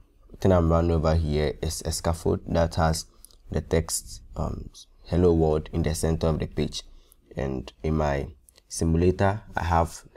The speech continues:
"Hello World" in the center of the page. So this is where we'll be starting from. And in my directory, I'm coming to the lib folder to create,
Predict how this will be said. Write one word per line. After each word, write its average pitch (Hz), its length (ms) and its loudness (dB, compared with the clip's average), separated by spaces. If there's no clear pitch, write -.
"Hello 80 240 2
World" 76 300 0
in 80 40 -6
the 73 80 -4
center 76 300 -6
of 76 100 -2
the 73 60 -4
page. - 340 -10
So 101 140 2
this 120 200 8
is 123 60 -2
where 107 80 6
we'll 90 80 4
be 80 60 2
starting 85 440 0
from. 85 300 -4
And 82 280 0
in 92 80 4
my 95 160 6
directory, 95 640 4
I'm 90 160 0
coming 113 220 4
to - 80 -12
the 87 100 2
lib 87 320 2
folder 80 520 0
to 101 100 -2
create, 95 560 2